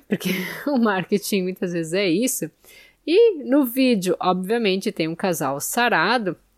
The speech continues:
eis que o site ele acaba complementando. Com o C M Slim,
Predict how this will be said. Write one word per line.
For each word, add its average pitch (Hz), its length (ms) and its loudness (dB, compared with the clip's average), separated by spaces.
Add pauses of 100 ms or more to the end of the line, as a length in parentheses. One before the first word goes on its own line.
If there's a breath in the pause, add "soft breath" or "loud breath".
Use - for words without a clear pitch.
(120)
eis 254 320 2
que - 100 -6
o 320 60 -2
site 254 400 -2
ele 277 160 0
acaba 254 340 0
complementando. 262 880 -2 (280)
Com 202 200 0
o 202 80 -2
C 214 200 0
M 202 180 0
Slim, 233 480 -2